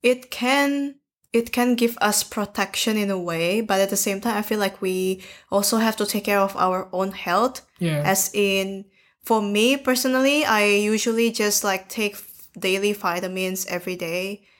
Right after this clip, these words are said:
Speaker 2: Yeah,
Speaker 1: Or maybe
Speaker 2: supplements.
Speaker 1: just, like, eat fruits, sleep, sleep, like, a few, like, few good hours, you know, like, just
Speaker 2: Yeah.
Speaker 1: maintain that good habit.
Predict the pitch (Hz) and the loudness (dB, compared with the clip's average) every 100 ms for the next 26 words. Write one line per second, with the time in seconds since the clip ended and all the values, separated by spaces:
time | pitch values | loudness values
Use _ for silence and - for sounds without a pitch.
0 | - 175 143 190 190 185 190 202 202 214 | -8 -6 -2 2 2 2 2 2 0 0
1 | 196 - 185 180 - _ _ _ _ 220 | -4 -2 -2 -4 -8 _ _ _ _ -2
2 | 220 - - 202 196 202 202 202 - - | -2 -4 -4 -2 0 2 0 -2 -8 -10
3 | _ - - 277 269 - _ _ _ - | _ -8 -2 0 0 -4 _ _ _ -8
4 | - 269 269 240 214 208 196 190 185 190 | -2 -2 -2 0 0 0 -2 2 2 0
5 | 240 240 233 226 208 185 - 233 233 208 | 0 2 2 0 -4 -8 -4 0 0 0
6 | 208 - 185 196 208 202 202 208 190 196 | -6 -2 0 2 2 2 0 -4 -6 -6
7 | 262 247 240 247 156 147 151 - 202 196 | -4 -4 0 0 0 -4 -10 -4 -4 -4
8 | 214 202 190 190 - 208 202 - 196 226 | -6 -4 -2 -4 -6 -8 -8 -6 -2 0
9 | 302 - | 0 -4